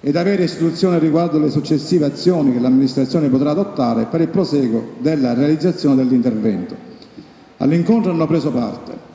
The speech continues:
altri due funzionari del Ministero, e precisamente l'addetta alla segreteria della dottoressa Possoni e il responsabile del monitoraggio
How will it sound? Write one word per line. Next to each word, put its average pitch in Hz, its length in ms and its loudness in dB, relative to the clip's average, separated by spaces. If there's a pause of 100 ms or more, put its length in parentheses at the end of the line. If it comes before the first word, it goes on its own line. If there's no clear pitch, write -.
(260)
altri 160 340 0
due 202 160 2
funzionari 175 500 0
del 156 140 0
Ministero, 143 460 0
e 123 40 0
precisamente 143 600 0
l'addetta 135 560 -2
alla 156 160 0
segreteria 147 480 0
della 139 180 -2
dottoressa 139 420 0
Possoni 196 460 2
e 156 60 0
il 135 40 0
responsabile 147 640 0
del 151 100 0
monitoraggio 135 760 0